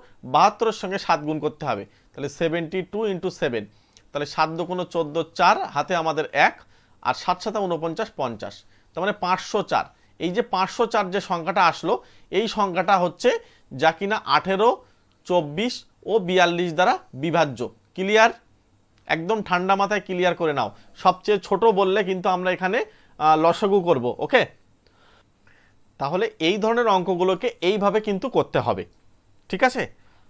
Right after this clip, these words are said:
চলো আমরা পরবর্তী অঙ্কে চলে যাই।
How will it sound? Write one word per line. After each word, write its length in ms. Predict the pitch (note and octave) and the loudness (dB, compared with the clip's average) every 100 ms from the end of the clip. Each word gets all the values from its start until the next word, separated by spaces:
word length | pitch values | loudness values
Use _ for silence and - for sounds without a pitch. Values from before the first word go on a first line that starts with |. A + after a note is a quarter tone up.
| _ _ _ _ _ _ _ - - _ _ | _ _ _ _ _ _ _ -20 -20 _ _
চলো 200 | - E3 | -4 -2
আমরা 180 | E3 F3+ | 0 0
পরবর্তী 920 | F#3 _ D#3+ E3+ F#3 F#3+ - G#3 G3+ - _ _ _ | -2 _ 2 2 2 -4 -8 -8 -8 -12 _ _ _
অঙ্কে 280 | D#3 D#3+ F3 | -6 -4 -6
চলে 260 | E3+ F#3 E3+ | -4 -2 2
যাই। 220 | C#3 | 2